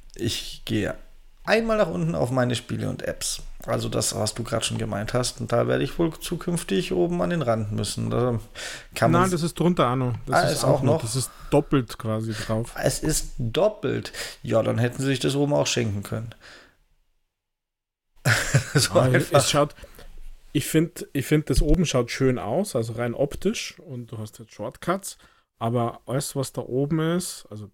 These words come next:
Speaker 2: hast du, hast du ja quasi woanders auch. Also deine Spiele und Apps, also Browse Your Games oder wie das heißt, das ist quasi nach oben und nach unten.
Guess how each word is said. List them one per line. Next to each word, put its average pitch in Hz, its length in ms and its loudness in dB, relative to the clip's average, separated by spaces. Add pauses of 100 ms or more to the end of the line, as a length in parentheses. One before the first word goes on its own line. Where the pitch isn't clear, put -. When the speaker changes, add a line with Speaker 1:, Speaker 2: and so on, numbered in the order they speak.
(460)
Speaker 2:
hast - 260 -16
du, 131 320 -6
hast - 200 -18
du 127 120 -2
ja 117 160 0
quasi 120 420 -2
woanders 123 360 0
auch. 135 120 2
Also 104 300 -2 (1200)
deine 113 400 -4
Spiele 131 420 0
und 113 80 0
Apps, 147 300 0
also 113 240 2
Browse 117 380 -2
Your 107 60 -2
Games 143 280 0
oder 165 180 2
wie 165 60 2
das 160 180 -2
heißt, 147 340 -2 (440)
das 113 100 -4
ist 120 200 -4
quasi 120 360 0
nach 113 220 -2
oben 139 260 0
und 120 80 2
nach 113 160 0
unten. 170 520 2